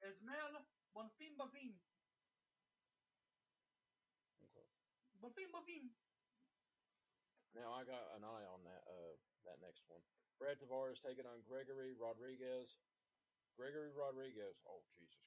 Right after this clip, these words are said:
Speaker 2: Christ, dude. He's gonna be pretty good.
Speaker 1: Brad Tavares.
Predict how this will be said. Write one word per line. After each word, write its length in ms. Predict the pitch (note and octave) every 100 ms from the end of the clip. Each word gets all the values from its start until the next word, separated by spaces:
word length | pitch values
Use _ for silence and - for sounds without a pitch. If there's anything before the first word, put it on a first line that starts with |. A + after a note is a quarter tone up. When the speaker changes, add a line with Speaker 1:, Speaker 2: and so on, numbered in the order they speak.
| -
Speaker 2:
Christ, 240 | F2+ E2+ - D#2+
dude. 160 | D#2+ _ _ _ _ _ _ _ _ _ _ _ _ _ _ _ _
He's 80 | D3
gonna 160 | D3+ F#2
be 80 |
pretty 160 | G#2 F2+
good. 240 | F#2+ G#2+ F2+ - _ _ _ _ _ _ _ _ G3
Speaker 1:
Brad 160 | F#3+
Tavares. 560 | F#3+ F3+ F3+ F#3 F#3+ F#3